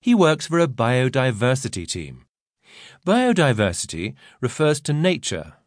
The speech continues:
and to the many different types of plants, animals and habitats that make up a balanced environment. The biodiversity team works to protect vegetation, restore habitats,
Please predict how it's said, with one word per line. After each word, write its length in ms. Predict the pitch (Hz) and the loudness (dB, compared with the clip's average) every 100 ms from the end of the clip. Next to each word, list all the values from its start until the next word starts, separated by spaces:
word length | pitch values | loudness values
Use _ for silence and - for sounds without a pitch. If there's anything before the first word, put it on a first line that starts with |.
| - | -8
and 140 | 101 | -8
to 60 | 101 | -2
the 100 | 107 | 0
many 300 | 113 131 151 | 2 2 0
different 380 | 127 - 131 123 | -2 -2 -4 -2
types 340 | 107 104 - | -2 -2 -4
of 160 | 117 - | -8 -6
plants, 440 | 95 95 98 - | -2 -2 -2 -6
animals 460 | - 104 98 107 107 | -4 -4 -2 -2 -4
and 120 | 110 | -6
habitats 600 | 127 175 143 139 131 - - _ _ _ | -2 -2 0 0 0 -4 -12 _ _ _
that 120 | 180 | -2
make 220 | 151 123 | 2 2
up 140 | 127 120 | 0 -2
a 60 | |
balanced 520 | 123 104 92 95 104 120 | -2 -2 -2 -4 -4 -2
environment. 640 | 113 113 98 78 64 - _ _ _ _ _ _ _ _ | 0 2 0 -4 -12 -20 _ _ _ _ _ _ _ _
The 80 | - | -4
biodiversity 920 | 147 247 220 139 113 120 110 - 90 80 | 0 2 2 2 2 2 0 -2 -12 -10
team 300 | 92 104 127 | -6 -4 0
works 280 | 143 135 | 0 0
to 100 | - | -8
protect 400 | 156 185 123 110 | -6 -2 -2 -2
vegetation, 840 | 101 101 95 117 202 190 - 80 67 _ _ _ | -4 -8 -6 -4 0 0 0 -8 -12 _ _ _
restore 400 | - 147 - 82 | -6 -4 -2 -2
habitats, 680 | 113 165 156 - 85 - - | 0 0 0 -2 -4 -6 -14